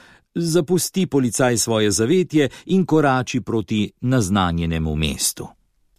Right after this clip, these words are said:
Tam najde res v poltami človeško truplo ležati. Kliče in suje z nogo, vse zaston. Zažvižga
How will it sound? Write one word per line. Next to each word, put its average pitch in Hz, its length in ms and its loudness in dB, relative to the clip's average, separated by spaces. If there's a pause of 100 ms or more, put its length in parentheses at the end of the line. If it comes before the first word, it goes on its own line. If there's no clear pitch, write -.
(540)
Tam 160 400 4
najde 135 640 0
res 101 640 0
v 80 140 -6
poltami 123 800 0 (300)
človeško 110 680 0
truplo 95 600 0
ležati. - 760 -4 (880)
Kliče 131 640 2
in 110 220 4
suje 127 420 2
z 95 120 0
nogo, 110 460 0 (400)
vse 85 400 -2
zaston. 87 520 -2 (1200)
Zažvižga 117 920 0